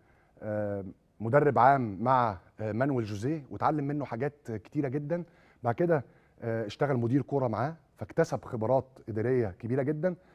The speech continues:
بعد كده اشتغل مدير فني للنادي الأهلي، وساعتها كان في تخوف هل الراجل ده يقدر ولا ما يقدرش، وحسام البدري قدر إن هو يثبت لجمهور مصر كله إن هو يقدر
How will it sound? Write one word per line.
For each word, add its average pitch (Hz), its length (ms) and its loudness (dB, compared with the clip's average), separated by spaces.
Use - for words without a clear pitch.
بعد 110 80 2
كده 196 80 0
اشتغل 190 260 2
مدير 160 200 0
فني 175 240 -2
للنادي 151 260 -2
الأهلي، 139 400 -2
وساعتها 131 320 -2
كان 127 140 -6
في 135 100 -10
تخوف 139 500 -2
هل 139 100 0
الراجل 139 280 -2
ده 127 80 0
يقدر 131 320 0
ولا 113 140 -2
ما 110 100 -2
يقدرش، 139 360 -2
وحسام 147 280 -4
البدري 139 360 -4
قدر 139 320 0
إن 113 140 -2
هو 131 160 2
يثبت 123 440 -4
لجمهور 113 420 0
مصر 143 260 -6
كله 110 360 -4
إن 113 120 -2
هو 135 180 2
يقدر 120 420 0